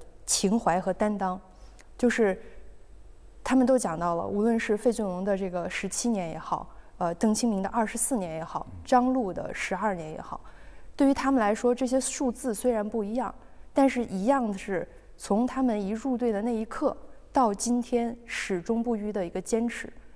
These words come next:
十七年是飞过还要坚持再飞的坚持，二十四年是始终努力没有得到飞天机会，但是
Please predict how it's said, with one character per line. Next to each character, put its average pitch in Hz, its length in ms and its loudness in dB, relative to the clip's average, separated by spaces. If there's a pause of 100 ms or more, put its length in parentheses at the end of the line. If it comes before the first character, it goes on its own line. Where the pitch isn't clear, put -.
(320)
十 - 200 2
七 269 180 2
年 208 280 4
是 190 260 -2 (440)
飞 285 260 4
过 226 380 4
还 - 260 -6
要 240 160 6
坚 208 240 0
持 202 160 -2
再 214 220 -2
飞 190 180 -6
的 170 100 -6
坚 170 240 -6
持， - 220 -10 (340)
二 269 160 6
十 240 140 2
四 247 300 -2
年 180 260 -2
是 185 260 0 (480)
始 208 300 4
终 285 260 4 (300)
努 185 240 0
力 220 380 2
没 214 240 4
有 254 160 6
得 190 180 0
到 208 160 2
飞 220 140 0
天 220 180 0
机 226 220 -4
会， - 260 -4 (260)
但 233 160 6
是 202 240 -2